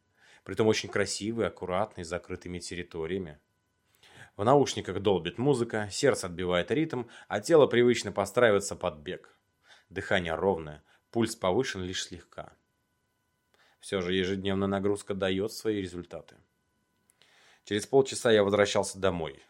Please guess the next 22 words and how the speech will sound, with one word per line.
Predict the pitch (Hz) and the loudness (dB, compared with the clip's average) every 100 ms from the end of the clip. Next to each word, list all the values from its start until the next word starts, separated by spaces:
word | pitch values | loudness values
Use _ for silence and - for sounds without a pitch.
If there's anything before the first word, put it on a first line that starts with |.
| - | -12
где-то | 101 151 - | -2 -2 -2
бегом, | 82 107 110 104 98 95 | -2 0 0 -2 -6 -8
где-то | 95 123 90 | 0 0 0
шагом. | - 87 82 80 78 _ _ _ - - _ | -6 -2 -2 -4 -16 _ _ _ -20 -20 _
Хотел | 98 98 110 | -6 2 2
зайти | 101 101 107 | 4 0 -2
в | 104 | -6
кофейню | 113 107 151 113 | -6 -2 0 0
за | 85 90 | -2 -4
кофе, | - 87 - | -4 -6 -4
но | 92 | -8
понял, | - 123 107 | 0 2 2
что | - 101 | 0 -2
оставил | 98 104 98 | 0 0 -2
карту | 98 135 131 87 - - - | 2 2 2 -4 -12 -18 -4
и | 98 | 0
мобильный | 98 98 117 107 98 | 2 2 0 0 -2
с | - | -2
Н | 104 95 | -6 -8
Ф | - | -6
С | - | -8
дома. | 95 90 76 71 | -4 -4 -6 -12